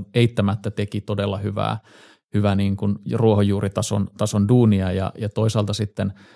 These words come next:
äänestysprosentin lasku varmaan pelasi, pelasi perussuomalaisia vastaan. Mut se suurin juttu, mikä, mikä niin kuin tähän kolmen suuren paluuseen liittyen tai siihen analyysiin liittyen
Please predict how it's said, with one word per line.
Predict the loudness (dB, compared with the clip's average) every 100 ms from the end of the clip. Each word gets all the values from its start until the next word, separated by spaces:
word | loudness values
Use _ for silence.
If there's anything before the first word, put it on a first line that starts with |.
| _ 0
äänestysprosentin | 2 2 -2 -4 -4 -2 2
lasku | 2 0 -4
varmaan | -2 0 -2 0
pelasi, | 0 0 -2 -4
pelasi | -2 -2 -2
perussuomalaisia | -2 -2 -2 -4 -2 -4 -4 -2
vastaan. | 0 0 -2 -8 -8 -10 -4
Mut | -2
se | 0
suurin | 4 4 4 4 4
juttu, | 2 0 0 2 2 -10 -8
mikä, | -4 -2 -2 -2
mikä | -4 0
niin | 0 -2
kuin | -2
tähän | -4
kolmen | 0 2 2 2
suuren | -2 -2 -2 -2
paluuseen | 2 4 4 2 -2 -4 -2
liittyen | -4 -4 -4 -2
tai | -2
siihen | -4 -4 0
analyysiin | 2 2 0 -2 -4 -4
liittyen | -4 -6 -6 -4 -4